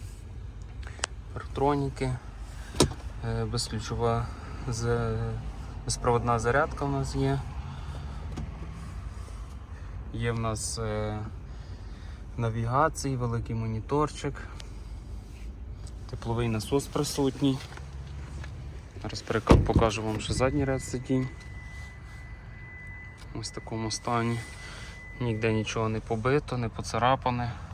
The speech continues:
Також ззаді карти не поцарапані, сіточки не провищі. Також шкіра в ідеальному стані. У нас є підігріви сидінь, вентиляція сидінь,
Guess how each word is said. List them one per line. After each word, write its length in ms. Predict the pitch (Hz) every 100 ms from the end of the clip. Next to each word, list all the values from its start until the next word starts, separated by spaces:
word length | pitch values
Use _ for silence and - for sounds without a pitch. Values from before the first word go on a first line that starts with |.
| - - - -
Також 320 | - 110 104
ззаді 440 | 117 117 110 113 107 - - - - -
карти 360 | 127 127 -
не 100 | 117
поцарапані, 840 | 101 - 113 117 127 135 131 120 113 - -
сіточки 500 | - 123 113 - 110
не 120 | 110
провищі. 680 | 113 113 135 131 - 135 131 - - - - - - - - - - - - - - - - - -
Також 280 | 110 113
шкіра 400 | - - 123 120
в 40 | 110
ідеальному 540 | 107 110 110 107 107
стані. 500 | - - 131 139 127 120 - - - - -
У 20 |
нас 160 | 113 107
є 80 | 107
підігріви 520 | 113 113 120 151 151
сидінь, 400 | - 135 131 120
вентиляція 720 | 120 123 120 117 - 120 120
сидінь, 460 | - 123 127 123